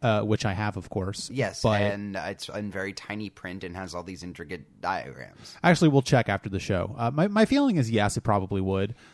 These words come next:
Speaker 1: Uh, but, you know, of course, it, it was set on stun, so it's fine.
Speaker 2: Yeah.
Speaker 1: He was all right. Everything was great. Uh, how did you feel about this episode?
Speaker 2: I really liked this episode.
Speaker 1: I'm
Speaker 2: Um,
Speaker 1: glad, 'cause it's, I, I like this one because it's, it's different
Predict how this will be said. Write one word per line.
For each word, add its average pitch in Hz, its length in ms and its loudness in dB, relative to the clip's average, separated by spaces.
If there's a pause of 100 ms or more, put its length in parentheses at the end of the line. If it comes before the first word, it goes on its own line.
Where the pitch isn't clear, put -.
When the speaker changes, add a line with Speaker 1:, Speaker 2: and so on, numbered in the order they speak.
(120)
Speaker 1:
Uh, 117 380 2
but, 185 240 6
you 220 80 2
know, 147 100 10
of 131 120 6
course, - 360 4
it, 147 380 -10
it 143 60 -2
was 110 160 2
set 113 120 4
on 95 120 -6
stun, 113 540 0
so 104 140 2
it's - 140 -4
fine. 98 480 -4
Speaker 2:
Yeah. 82 400 -8
Speaker 1:
He 117 80 0
was 110 140 0
all 95 80 2
right. 92 320 -2 (180)
Everything 98 240 -6
was 92 140 -8
great. 92 340 -6 (640)
Uh, 127 420 2 (1300)
how 143 140 4
did 151 100 2
you 160 60 -2
feel 156 160 2
about 143 180 0
this 139 100 -6
episode? 98 460 -2
Speaker 2:
I 110 240 -2 (160)
really 82 260 -12
liked 73 320 -20
this 55 220 -18
episode. - 640 -18 (240)
Speaker 1:
I'm 196 140 0
Speaker 2:
Um, 175 60 0
Speaker 1:
glad, 131 420 4
'cause 135 240 0
it's, - 420 -6 (240)
I, 175 200 2
I 196 80 6
like 240 260 4
this 277 220 0
one 175 180 4
because 139 480 4
it's, - 240 0
it's 117 240 -2
different 135 560 0